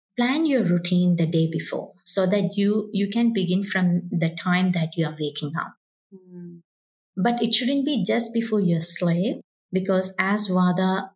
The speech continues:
Speaker 1: body type, sleep is not that great. If you have some thoughts, you know, if you get into some worries at that time, it can affect the quality of sleep. So I would recommend, you know, do around six o'clock or seven o'clock. So you have a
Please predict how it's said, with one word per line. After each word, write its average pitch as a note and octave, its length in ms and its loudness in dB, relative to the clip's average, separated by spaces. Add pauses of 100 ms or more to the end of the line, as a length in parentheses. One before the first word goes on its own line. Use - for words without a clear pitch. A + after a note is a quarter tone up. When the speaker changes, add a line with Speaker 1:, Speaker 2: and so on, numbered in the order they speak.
Speaker 1:
body F3+ 340 2
type, F3 320 0
sleep F#3+ 560 0
is E3+ 180 2
not D#3+ 300 2
that D#3 240 -4
great. E3 520 -2 (360)
If - 160 -6
you G3 220 0
have F3+ 320 0
some F#3+ 360 2
thoughts, E3 440 0
you F3 80 4
know, D#3+ 100 4
if D#3 160 -2
you F3 60 2
get E3 240 -4
into F3 260 2
some F3 360 2
worries D#3+ 440 2
at D#3 180 -4
that D#3+ 240 -6
time, D#3 220 -2
it D#3 160 -8
can D#3 160 -4
affect D3+ 340 -12
the F#3 120 -12 (340)
quality E3 380 0
of D3 160 -6
sleep. - 400 -2 (360)
So F3+ 320 2
I F#3 100 4
would F3+ 180 0
recommend, E3 460 2
you D#3+ 120 4
know, D3+ 160 0
do E3+ 340 0
around D#3 320 -2
six - 280 -2
o'clock D#3+ 420 -2
or D3+ 100 -4
seven E3 300 0
o'clock. D#3 400 -2
So D#3 260 0 (320)
you E3+ 120 0
have E3 200 0
a E3 120 0